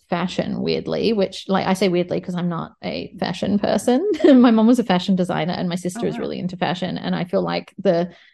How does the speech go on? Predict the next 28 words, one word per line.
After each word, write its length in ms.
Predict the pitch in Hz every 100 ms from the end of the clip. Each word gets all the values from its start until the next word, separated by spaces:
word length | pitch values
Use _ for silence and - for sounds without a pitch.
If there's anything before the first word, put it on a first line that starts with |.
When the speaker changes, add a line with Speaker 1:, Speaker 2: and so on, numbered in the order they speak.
| _ -
Speaker 1:
the 120 | 196
non-fashion 760 | 196 185 180 180 175 180 185 180
person 360 | 180 185 247
in 80 | 208
the 60 | 196
family, 400 | 185 196 262 381
but 140 | 175
that 120 | 170 180
was 140 | 202
my 100 | 233
first 260 | 240 233 190
Archer 260 | 180 208
piece. 420 | 202 220 381 - _ - _
And 640 | 180 185 185 185 185 185 -
I 140 | 180 180
just 240 | 202 -
reached 300 | 180 185 -
out 220 | 175 180
to 160 | - -
Amy, 380 | 170 175 175 175
the 100 | -
founder, 520 | 208 220 208 208 214 _ _ _ _ _ _ _
and 140 | 185 180
it 60 |
all 120 | 196
happened. 480 | 185 180 180 170 175
I 100 | 175
was, 160 | 180